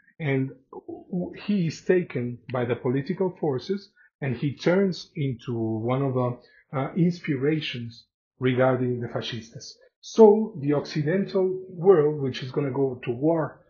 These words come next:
with these fascist movements, either in Germany or in Italy, is not gonna acknowledge or care too much about what these guys at the end of the day were doing,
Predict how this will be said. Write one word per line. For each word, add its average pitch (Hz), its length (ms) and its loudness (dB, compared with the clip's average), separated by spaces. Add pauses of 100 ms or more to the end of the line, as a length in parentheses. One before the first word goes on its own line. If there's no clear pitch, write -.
(280)
with 131 320 0
these 143 260 2
fascist 156 520 -4
movements, 135 580 -4
either 120 260 0
in 117 200 0
Germany 127 420 2
or 160 200 2
in 175 80 2 (120)
Italy, 202 340 -4 (500)
is 175 240 2
not 202 240 2
gonna 180 320 2
acknowledge 143 680 2
or 139 300 2
care 156 260 6
too 143 160 -2
much 120 340 -4
about 127 400 0 (320)
what 120 180 -2
these 147 240 0
guys 120 340 -6
at 123 140 -8
the 143 140 0
end 139 160 -2
of 127 120 -2
the 120 60 -4
day 120 220 -2
were 127 140 4
doing, 135 380 -2